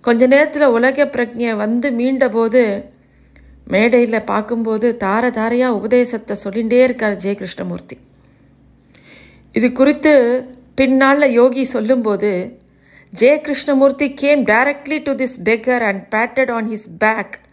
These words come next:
and this beggar, beggar slept" அப்படின்னு போடுறார். அதாவது இந்த இடத்துல யோகி வந்து beggar slept அப்படின்னு சொல்றது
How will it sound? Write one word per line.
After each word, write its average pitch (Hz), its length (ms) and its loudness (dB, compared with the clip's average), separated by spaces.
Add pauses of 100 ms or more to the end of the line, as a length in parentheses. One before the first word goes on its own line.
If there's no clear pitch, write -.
(200)
and 214 180 -2
this 208 200 -10
beggar, 202 340 -2 (380)
beggar 202 260 0 (180)
slept" 226 240 -2 (160)
அப்படின்னு 202 300 -6
போடுறார். 180 280 -8 (1040)
அதாவது 220 280 0
இந்த 214 200 0
இடத்துல 208 220 -2
யோகி 233 480 0
வந்து 226 680 -2 (540)
beggar 208 320 2 (140)
slept 254 240 0
அப்படின்னு 240 340 0
சொல்றது 220 800 -2